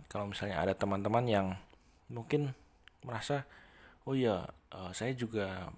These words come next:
mengalami hal itu dan juga, eh, kesulitan untuk berdisiplin dan melakukan hal itu, hal-hal yang harusnya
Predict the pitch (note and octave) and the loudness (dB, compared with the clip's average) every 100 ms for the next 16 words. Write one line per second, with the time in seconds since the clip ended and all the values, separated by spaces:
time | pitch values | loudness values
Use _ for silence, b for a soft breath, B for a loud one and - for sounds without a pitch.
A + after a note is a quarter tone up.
0 | - _ _ _ _ _ _ A2+ G#2 G2 | -16 _ _ _ _ _ _ -10 -6 -4
1 | G#2+ G#2 G#2 A#2 C#3+ C3+ C3 A2+ G2+ G#2 | -2 -2 -2 0 4 4 4 2 2 4
2 | G#2+ G#2 B B B B B _ - G#2+ | 4 4 B B B B B _ -12 -8
3 | G#2+ A1 - - - - _ _ _ _ | -4 -4 -4 -6 -10 -16 _ _ _ _
4 | _ _ _ _ _ _ - - - B2 | _ _ _ _ _ _ -20 -10 -2 2
5 | C3 C3+ A#2+ G#2+ G#2+ G#2+ - B B B | 4 4 4 2 2 2 2 B B B
6 | B - G#2+ A2+ - A#2+ B2+ A#2+ A#2 A2 | B -10 -4 -2 -2 -2 0 2 2 2
7 | G#2+ G#2 G2+ F#2+ G2 b _ _ _ _ | 2 2 -2 -8 -12 b _ _ _ _
8 | - G#2 A2+ A2 G#2+ G#2+ A2 - A#2 B | -8 -6 -4 -4 -2 0 0 0 -4 B
9 | B B B B B - G#2+ A2 A#2+ A2+ | B B B B B -2 0 2 2 2
10 | G2+ G2+ G#2 - _ _ _ _ _ - | 2 -4 -12 -20 _ _ _ _ _ -10
11 | A#2 A2+ - C3 C3+ | -6 -4 0 0 0